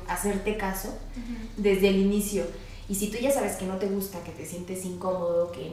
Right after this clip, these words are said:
Speaker 1: no te vibra, decir, "Güey, no me vibra", y colgar entonces y decir, "No contesto, no salgo, no llamo, no doy lugar a una segunda cita".
Speaker 2: Ujú.
Speaker 1: Suena muy sencillo ahorita que lo decimos, pero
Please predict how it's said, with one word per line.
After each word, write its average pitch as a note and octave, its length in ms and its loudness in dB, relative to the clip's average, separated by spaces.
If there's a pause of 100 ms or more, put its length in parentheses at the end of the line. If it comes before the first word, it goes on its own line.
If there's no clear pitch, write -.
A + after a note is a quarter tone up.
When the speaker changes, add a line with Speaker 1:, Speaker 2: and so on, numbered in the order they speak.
Speaker 1:
no F#3 180 2
te F#3+ 120 4
vibra, E3+ 520 4 (420)
decir, G#3 380 0
"Güey, B3 120 -2
no C4 120 0
me D4 80 0
vibra", A3+ 560 -2
y G3 100 -6
colgar G3 440 2
entonces A#3 520 -2
y G3 40 -4
decir, F#3+ 220 -4
"No F#3+ 140 0
contesto, B3 520 0
no G#3+ 120 -2
salgo, G#3 440 0
no G#3 120 2
llamo, G3+ 380 2
no A3 260 6
doy A3+ 380 4 (200)
lugar F#3 520 2
a - 40 -6
una F3+ 120 -6
segunda G3 360 -6
cita". F#4 300 -6 (160)
Speaker 2:
Ujú. A#3+ 260 -6 (240)
Speaker 1:
Suena C4+ 240 4
muy C#4 140 4
sencillo B3+ 320 2
ahorita G#3 200 -2
que F#3+ 100 -6
lo F3+ 60 -2
decimos, F#3 360 -6
pero - 140 -18